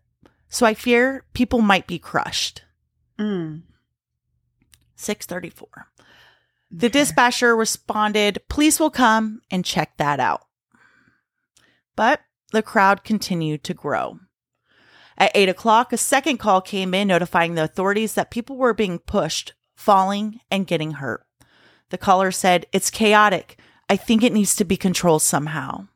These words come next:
Speaker 1: Just after eight thirty, another caller warned the police that the situation was, quote, "really serious."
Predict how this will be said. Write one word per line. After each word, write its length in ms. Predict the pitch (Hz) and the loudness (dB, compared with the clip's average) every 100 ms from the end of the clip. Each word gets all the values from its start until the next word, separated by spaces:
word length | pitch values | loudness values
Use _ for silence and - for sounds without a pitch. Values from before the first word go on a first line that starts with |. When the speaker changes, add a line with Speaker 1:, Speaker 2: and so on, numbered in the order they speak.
| _ _ _ _ _ _ _ _ _ _ _ _ _ _ _ _ | _ _ _ _ _ _ _ _ _ _ _ _ _ _ _ _
Speaker 1:
Just 280 | - 220 202 | 0 2 4
after 300 | 214 196 190 - | 0 0 -6 -6
eight 180 | 180 - | -8 -6
thirty, 320 | 202 190 214 226 | -4 -4 -4 -6
another 360 | 170 165 165 | 0 2 2
caller 320 | 165 175 170 | 2 2 2
warned 320 | 180 190 208 233 | 2 2 4 4
the 60 | |
police 340 | 233 233 233 - | 2 0 0 0
that 140 | 220 | -2
the 80 | 208 | -2
situation 760 | - 220 - 214 208 196 214 | -2 -2 0 0 2 0 -4
was, 140 | 196 - | -4 -8
quote, 400 | - 202 196 - _ - | 2 4 4 -2 _ -8
"really 640 | 160 170 185 180 180 180 _ | -2 4 4 4 0 -4 _
serious." 800 | - 175 147 76 - - - | -2 2 0 -2 -10 -12 -14